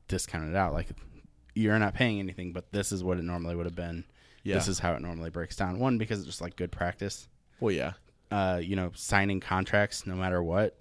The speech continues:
Speaker 2: Mm-hmm.
Speaker 1: whether it's free, whether it's cheap, always sign contracts, always get contracts. Uh, and I had a contract with him for it, but I was like,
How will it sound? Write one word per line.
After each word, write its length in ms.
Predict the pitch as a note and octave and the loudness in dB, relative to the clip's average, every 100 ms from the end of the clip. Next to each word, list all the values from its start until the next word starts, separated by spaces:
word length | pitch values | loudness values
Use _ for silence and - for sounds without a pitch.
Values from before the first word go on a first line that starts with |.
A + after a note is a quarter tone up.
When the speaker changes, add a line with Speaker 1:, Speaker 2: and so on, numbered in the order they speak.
| - - | -20 -16
Speaker 2:
Mm-hmm. 200 | F2 E2+ F#2 - - | -12 -12 -12 -18 -2
Speaker 1:
whether 220 | F#2+ F#2 | 2 4
it's 140 | F#2 - | 2 0
free, 380 | - G#2 G#2 G2 | 2 4 4 4
whether 320 | F#2 F#2 F2+ | 4 4 2
it's 220 | - - | 0 -6
cheap, 340 | - G#2+ G2+ - - _ _ - | -2 2 0 -2 -14 _ _ 2
always 260 | G2 F#2+ | 4 4
sign 180 | - F#2+ | 4 2
contracts, 560 | F#2+ F#2 - F#2 - - | 2 2 2 0 0 -6
always 300 | F2 F#2 - | -4 -4 -4
get 180 | F#2+ | -6
contracts. 640 | - F2 F2 F2+ F2 - - _ - _ _ _ _ - - _ - - _ - | -4 -4 -2 -2 -2 -4 -14 _ -20 _ _ _ _ -20 -20 _ -20 -20 _ -4
Uh, 360 | F#2+ F#2 C#2+ A#1+ - - _ - - - - - _ - | -2 0 -4 -8 -12 -20 _ -20 -20 -20 -20 -20 _ -6
and 280 | G2+ F#2+ F2+ | 0 2 2
I 80 | F#2 | 0
had 200 | F#2+ G2 | 2 2
a 40 | |
contract 400 | F#2 G2+ A2 G2 | 2 0 2 2
with 120 | G2 F#2+ | 0 -2
him 100 | F#2 | -2
for 260 | F#2+ F#2+ | 2 2
it, 120 | F2+ - _ - _ _ _ _ _ - - - | 0 -6 _ -20 _ _ _ _ _ -20 -20 -8
but 140 | G2+ G2 | 0 2
I 40 | |
was 100 | F#2+ | 2
like, 140 | F2+ | 0